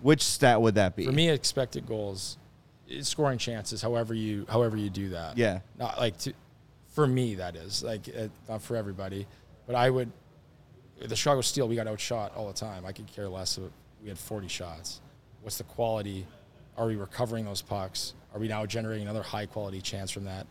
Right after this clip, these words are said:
Speaker 2: Or are we taking wasteful shots? They're just turning into exits for the opponent,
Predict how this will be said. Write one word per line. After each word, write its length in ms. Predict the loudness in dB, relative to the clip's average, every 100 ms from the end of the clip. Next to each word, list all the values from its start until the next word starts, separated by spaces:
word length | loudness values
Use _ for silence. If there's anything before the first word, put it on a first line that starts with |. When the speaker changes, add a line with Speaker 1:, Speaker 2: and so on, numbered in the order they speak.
| -16 -4
Speaker 2:
Or 120 | 0
are 80 | 0
we 80 | -2
taking 320 | -6 -6 -10
wasteful 360 | -10 -10 -8
shots? 500 | -6 -4 -6 -6 -10 -12 -20 -12
They're 80 | -6
just 240 | -4 -4 -4
turning 260 | -4 -4
into 260 | -6 -8 -8
exits 300 | -8 -6 -8
for 100 | -8
the 160 | -8
opponent, 460 | -8 -10 -10 -10